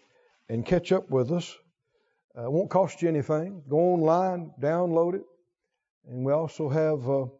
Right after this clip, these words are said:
materials here in, in the building and there in Sarasota. And Mark nine and seventeen,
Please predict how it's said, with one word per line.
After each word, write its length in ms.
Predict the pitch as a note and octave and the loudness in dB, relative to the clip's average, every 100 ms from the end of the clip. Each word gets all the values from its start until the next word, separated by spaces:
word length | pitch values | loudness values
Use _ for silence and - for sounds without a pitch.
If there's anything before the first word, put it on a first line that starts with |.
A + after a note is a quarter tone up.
| _ | _
materials 560 | - B2 D#3+ D#3+ D3+ C3+ | -12 -6 0 0 0 -2
here 220 | D#3+ D#3 | -2 0
in, 300 | D3+ D3+ C#3 - _ _ | 0 -2 -6 -10 _ _
in 160 | B2+ D3 | -6 -4
the 60 | B2+ | 0
building 440 | D3+ D#3 D#3+ D3+ | 2 2 0 -4
and 140 | A#2 | -2
there 200 | C3 C#3+ | 0 2
in 200 | C#3+ C#3 - | 0 -2 -6
Sarasota. 640 | - D3+ B2+ E3+ D#3+ D#3 - _ _ _ _ _ _ _ _ _ _ _ _ _ | -2 -2 -2 -2 -4 -6 -14 _ _ _ _ _ _ _ _ _ _ _ _ _
And 120 | D3+ | 6
Mark 180 | A#3+ E4 | 6 6
nine 460 | A#3+ C4 C#4+ C#4 C4 | 6 8 8 8 6
and 420 | - G3+ G3 G3 | 2 2 2 2
seventeen, 840 | - C4 G3 F3 A#3+ F3+ A#2+ F3+ | 4 4 4 2 2 2 -2 -6